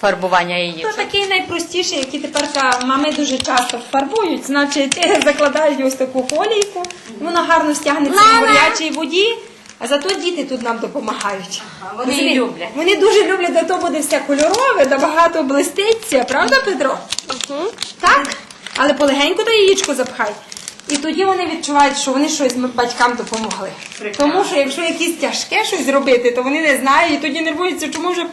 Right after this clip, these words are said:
Speaker 2: писанки готові. Таня, чи ти хочеш мені допомогти? Ти мені занеси
Speaker 3: Так.
Speaker 2: до кухні, а я буду спускати.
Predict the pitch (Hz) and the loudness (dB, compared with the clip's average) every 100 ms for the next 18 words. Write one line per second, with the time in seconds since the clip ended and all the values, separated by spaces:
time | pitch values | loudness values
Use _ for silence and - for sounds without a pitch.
0 | - 320 381 415 370 359 349 359 320 226 | -6 -4 -2 -2 -2 -2 -2 2 2 2
1 | 196 - - - 214 - - 294 370 294 | 0 -8 -16 -16 -16 -16 -2 2 4 2
2 | 302 294 330 - 415 277 285 285 285 254 | 0 2 4 4 2 2 4 4 4 2
3 | - 349 370 311 285 262 320 254 - - | 2 0 2 4 4 2 2 2 0 -6
4 | - - - - - - 269 320 453 466 | -10 -10 -14 -18 -10 -2 0 0 0 0
5 | 254 269 285 302 262 294 294 - 269 254 | 2 2 2 0 -2 -4 -4 -4 -4 -2
6 | 208 208 | -2 -2